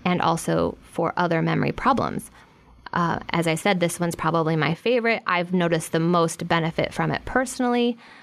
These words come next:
I have significantly sharper focus when, uh, I use it and an increased amount of alertness, and it has drastically improved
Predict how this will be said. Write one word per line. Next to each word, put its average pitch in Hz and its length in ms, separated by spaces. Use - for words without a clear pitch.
I 160 140
have 165 400
significantly 214 1200
sharper 156 440
focus 175 640
when, 175 440
uh, - 260
I 170 100
use 180 320
it 180 240
and 165 360
an 170 180
increased 208 680
amount 170 320
of 165 140
alertness, 190 640
and 180 140
it - 100
has 180 540
drastically 196 920
improved 170 600